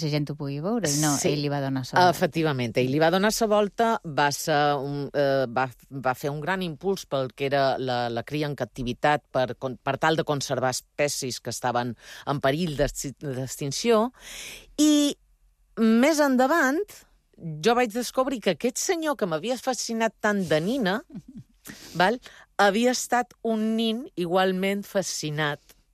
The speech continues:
Speaker 2: a la illa de Corfú.
Speaker 1: Mhm.
Speaker 2: Eh, que és la història de La meva família i altres animals,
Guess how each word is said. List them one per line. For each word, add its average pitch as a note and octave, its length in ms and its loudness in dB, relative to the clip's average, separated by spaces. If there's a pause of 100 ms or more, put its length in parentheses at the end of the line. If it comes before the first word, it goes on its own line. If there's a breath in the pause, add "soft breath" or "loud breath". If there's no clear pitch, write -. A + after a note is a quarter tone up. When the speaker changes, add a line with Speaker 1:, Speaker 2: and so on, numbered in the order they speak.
(640 soft breath)
Speaker 2:
a B2+ 120 -2
la A#2 160 0
illa A#2+ 200 -4
de A2 100 -6
Corfú. - 500 -16 (540)
Speaker 1:
Mhm. D3 160 -4
Speaker 2:
Eh, A2 460 -4
que A2+ 100 -6 (220)
és - 260 -8
la A#2+ 160 -4
història A2+ 500 0
de G#2 360 0
La G#2 100 -6
meva G#2+ 240 -6
família A2 420 -8
i A2+ 60 0
altres A2+ 320 -4
animals, D#3 720 -4